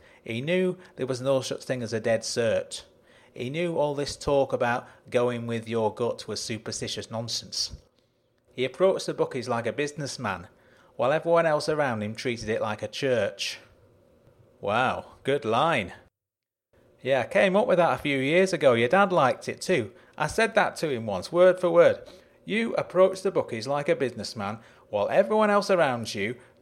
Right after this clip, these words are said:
treats it like a church.' He loved it. He said, 'Yes, Graham, that's exactly what it's like. And you know what? One day I won't be the businessman.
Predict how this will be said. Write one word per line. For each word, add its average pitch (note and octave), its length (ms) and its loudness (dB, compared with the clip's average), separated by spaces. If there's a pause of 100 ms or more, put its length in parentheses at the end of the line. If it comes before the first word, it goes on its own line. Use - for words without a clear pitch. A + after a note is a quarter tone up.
treats B2+ 320 -4
it D3+ 80 -2
like C#3+ 240 0
a D#3+ 60 -2
church.' A#2 600 -2
He A2 140 -6
loved D#3+ 300 -2
it. F#2+ 320 -6
He F3 80 -8
said, A#2 320 -2
'Yes, F3+ 260 6
Graham, G#2+ 360 0 (320)
that's B2 220 -4
exactly E3 540 2
what E3 140 6
it's D#3 160 -4
like. B2+ 340 0 (240)
And G#2+ 160 -8
you A#2+ 60 -2
know F3+ 180 6
what? D#3 380 4 (320)
One E3+ 260 0
day D#3+ 180 4
I D3+ 120 4
won't D#3+ 320 2
be B2 100 -2
the A2+ 80 -6
businessman. G#2+ 640 -6